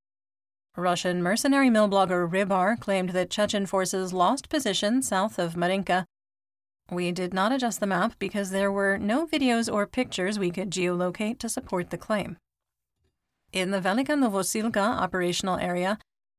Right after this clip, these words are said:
a quick note. Our team strictly adheres to the journalist standards of the Society of Professional Journalists.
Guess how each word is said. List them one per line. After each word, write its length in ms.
a 100
quick 280
note. 320
Our 220
team 300
strictly 500
adheres 440
to 80
the 100
journalist 500
standards 500
of 80
the 80
Society 520
of 100
Professional 520
Journalists. 540